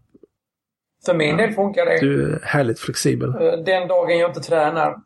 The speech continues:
Speaker 1: Jag brukar träna direkt efter jobbet de dagarna, så att, eh, det får bli
Speaker 2: Då tar vi inte den
Speaker 1: Ja, det
Speaker 2: dagen.
Speaker 1: går att
Speaker 2: Vi tar inte det
Speaker 1: anpassa.
Speaker 2: den dagen du tränar då. Nej, precis.
Speaker 1: Nej, ta det en annan dag.
Speaker 2: <laughs> Ja, nej, men det är bra, Dragan. Du är flexibel. Värre är det med så här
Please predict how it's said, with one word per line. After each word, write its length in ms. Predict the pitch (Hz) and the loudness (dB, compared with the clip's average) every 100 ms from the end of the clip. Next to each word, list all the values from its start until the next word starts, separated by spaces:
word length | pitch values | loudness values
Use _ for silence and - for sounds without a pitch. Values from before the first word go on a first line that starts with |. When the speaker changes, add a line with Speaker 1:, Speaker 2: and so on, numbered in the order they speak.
| - | -4
Speaker 1:
Jag 100 | 156 | -4
brukar 180 | 151 143 | -4 -4
träna 280 | 160 156 | -2 0
direkt 280 | 147 156 - | 0 -2 -2
efter 160 | 139 151 | -10 -2
jobbet 340 | 147 139 139 | -2 0 -2
de 200 | 151 160 | -2 0
dagarna, 440 | 156 147 143 139 135 | 0 2 -2 -4 -4
så 140 | 147 | -2
att, 220 | 143 147 | 0 0
eh, 80 | 147 | 0
det 100 | 143 135 | 0 -4
får 80 | |
bli 180 | 160 170 151 | -2 0 0
Speaker 2:
Då 60 | |
tar 160 | 156 151 | 0 0
vi 120 | 156 | 0
inte 160 | 147 135 | 0 0
den 140 | 123 | 0
Speaker 1:
Ja, 60 | 135 | 2
det 80 | 135 | 2
Speaker 2:
dagen. 300 | 117 107 - | 2 0 0
Speaker 1:
går 140 | 160 | 0
att 100 | 147 | 0
Speaker 2:
Vi 40 | 147 | 2
tar 120 | 147 | 0
inte 120 | 131 | 2
det 120 | 117 | 0
Speaker 1:
anpassa. 140 | 110 117 | 0 0
Speaker 2:
den 140 | 117 | 0
dagen 240 | 113 117 | 0 0
du 80 | 107 | -4
tränar 320 | - 127 123 | -4 -4 -4
då. 160 | 135 - _ _ _ | -6 -8 _ _ _
Nej, 220 | 139 139 151 | -4 -4 -6
precis. 300 | - - 143 | -10 -8 0
Speaker 1:
Nej, 260 | 147 147 151 _ - - - - | 2 2 0 _ -6 -4 0 0
ta 100 | 151 | 0
det 60 | |
en 60 | 147 | 0
annan 240 | 143 139 | -2 0
dag. 100 | 139 165 170 - | 0 2 2 0
Speaker 2:
<laughs> 240 | - - 160 | -2 -6 -4
Ja, 380 | 139 160 - - | 0 -2 -4 -4
nej, 100 | 147 | 0
men 100 | 160 | 2
det 80 | 175 | 2
är 40 | |
bra, 160 | 143 127 | 2 0
Dragan. 300 | 120 120 120 | 0 0 0
Du 80 | 131 | 0
är 40 | |
flexibel. 580 | - 127 - 131 135 123 | 0 -4 -2 -2 -2 -2
Värre 240 | 131 135 131 | 0 2 2
är 40 | 123 | 2
det 80 | |
med 200 | 123 123 - - | 0 -2 -4 -12
så 120 | - | -8
här 120 | 139 | -8